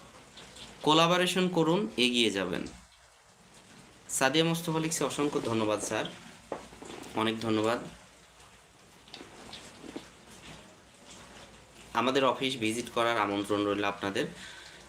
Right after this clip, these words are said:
শুধুমাত্র অফলাইনে কুড়ি জন স্টুডেন্ট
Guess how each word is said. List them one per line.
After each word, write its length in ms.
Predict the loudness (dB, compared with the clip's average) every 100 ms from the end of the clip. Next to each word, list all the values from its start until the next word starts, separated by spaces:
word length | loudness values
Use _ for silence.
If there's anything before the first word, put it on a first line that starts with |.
| -20 -20 -6
শুধুমাত্র 920 | 0 4 6 6 6 6 4 4 4 4
অফলাইনে 960 | 6 6 6 4 8 8 6 4 4 0 -8 _ _ _ _ _ _ -20 -20 -20 -20 -20 -20 -20 -20 -20 -20 -20 -20 -20 -20 -20 -8
কুড়ি 300 | 2 6 6
জন 300 | 6 8 8
স্টুডেন্ট 560 | 6 2 4 4 2 -4